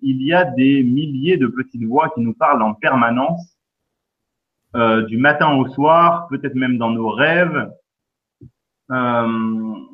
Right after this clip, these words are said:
c'est, scientifiquement, on estime que l'être humain a dix à quinze mille pensées par jour.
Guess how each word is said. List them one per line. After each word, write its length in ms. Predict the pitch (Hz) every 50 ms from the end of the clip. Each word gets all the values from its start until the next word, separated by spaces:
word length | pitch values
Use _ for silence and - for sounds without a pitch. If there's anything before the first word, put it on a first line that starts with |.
| 127 - _
c'est, 460 | 135 127 127 123 123 123 123 123 123 123
scientifiquement, 760 | - 156 147 135 - - 143 - 147 147 156 156 160 165 160
on 140 | 147 131 127
estime 520 | 127 123 - - 160 165 160 151 143 -
que 80 | - 127
l'être 360 | 123 117 120 113 - - -
humain 300 | 139 139 147 147 147 139
a 100 | 120 113
dix 320 | 113 117 135 156 156 -
à 80 | 147 -
quinze 280 | - 131 127 127 117
mille 260 | 117 127 135 127 113 -
pensées 340 | 120 120 120 120 - 127
par 200 | 113 117 110 113
jour. 260 | 127 185 226 220 -